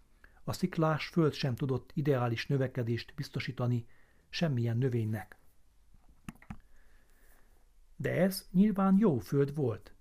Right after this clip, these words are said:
mert rajta tövisek nőnek. Amely talajon tövisek nőnek,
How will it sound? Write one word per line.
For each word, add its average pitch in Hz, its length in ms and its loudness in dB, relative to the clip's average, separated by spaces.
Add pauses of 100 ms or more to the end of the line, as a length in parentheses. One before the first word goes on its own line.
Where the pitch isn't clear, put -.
(260)
mert 127 240 -4
rajta 190 320 2
tövisek 170 500 0
nőnek. 127 460 0 (880)
Amely 127 280 0
talajon 156 420 0
tövisek 156 460 -2
nőnek, 156 420 0